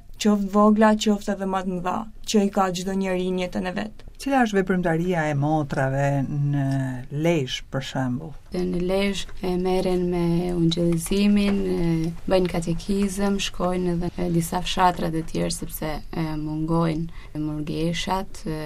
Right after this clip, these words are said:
Speaker 3: mungojnë edhe priftat. E, kështu që ata, e, shkojnë atje për, për t'i ndihmuar njerëzit që të rriten në, në besim.
Speaker 1: Në Shkodër ka një aktivitet, ë, mjaft gjerë sa i përket jetës në bashkësinë ku motrat janë, ato kujdesen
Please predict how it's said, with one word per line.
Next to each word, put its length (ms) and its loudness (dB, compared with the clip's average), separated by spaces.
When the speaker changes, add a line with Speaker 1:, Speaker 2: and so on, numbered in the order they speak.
Speaker 3:
mungojnë 540 -6
edhe 180 -4
priftat. 680 -4
E, 180 -6
kështu 180 -6
që 140 2
ata, 240 4
e, 360 -2
shkojnë 680 0
atje 380 -2
për, 260 -2
për 180 -8
t'i 160 -2
ndihmuar 720 2
njerëzit 1040 -2
që 240 -10
të 100 -6
rriten 480 -4
në, 320 -10
në 240 -8
besim. 400 -6
Speaker 1:
Në 100 8
Shkodër 560 6
ka 160 6
një 160 8
aktivitet, 800 4
ë, 40 2
mjaft 340 6
gjerë 380 4
sa 160 2
i 100 0
përket 400 2
jetës 480 4
në 160 4
bashkësinë 560 4
ku 80 -2
motrat 400 0
janë, 380 2
ato 180 0
kujdesen 800 2